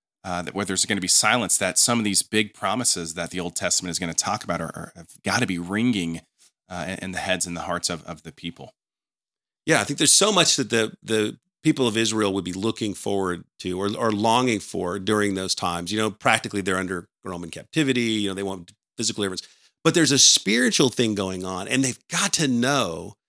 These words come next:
Speaker 2: they're looking for a person. There's a one to come. And if you think about it, just in a review, you, you've got God's promise that he would have a seed from the woman, an offspring of the woman would deliver God's people.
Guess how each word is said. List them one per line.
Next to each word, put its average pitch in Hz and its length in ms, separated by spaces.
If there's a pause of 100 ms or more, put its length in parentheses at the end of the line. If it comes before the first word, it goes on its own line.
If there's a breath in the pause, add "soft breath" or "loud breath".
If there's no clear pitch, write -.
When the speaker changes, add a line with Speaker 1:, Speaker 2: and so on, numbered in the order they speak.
(180)
Speaker 2:
they're 120 100
looking 127 440
for 107 180
a 95 80
person. 82 760 (420)
There's 127 200
a 117 100
one 131 500
to 117 140
come. 92 480 (240)
And 151 80
if 156 80
you 165 60
think 285 220
about 113 260
it, 101 60
just 135 240
in 143 100
a 131 40
review, 120 420
you, 117 220 (260)
you've 135 140
got 120 280
God's 147 280
promise 113 520
that 101 360 (240)
he 180 240
would 165 160
have 113 180
a 98 100
seed 175 540
from 151 120
the 131 80
woman, 107 260
an 104 100
offspring 151 580
of 123 240
the 120 80
woman 110 520 (140)
would 117 120
deliver 123 320
God's 101 280
people. - 380